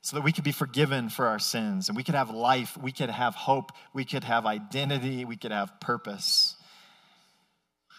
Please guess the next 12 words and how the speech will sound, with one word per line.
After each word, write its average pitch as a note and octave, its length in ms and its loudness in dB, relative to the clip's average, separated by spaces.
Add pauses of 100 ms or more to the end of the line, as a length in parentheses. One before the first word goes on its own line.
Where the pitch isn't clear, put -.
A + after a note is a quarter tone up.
(200)
How C#3 220 8
does C3+ 160 0
God A#2+ 500 6 (140)
save B2 420 2
us? - 600 2 (840)
It's - 120 -4
through C#3+ 180 0
the A#2 60 2
humble C3+ 540 6
and A2 180 -2
faithful B2+ 640 -4
obedience A2 1040 -2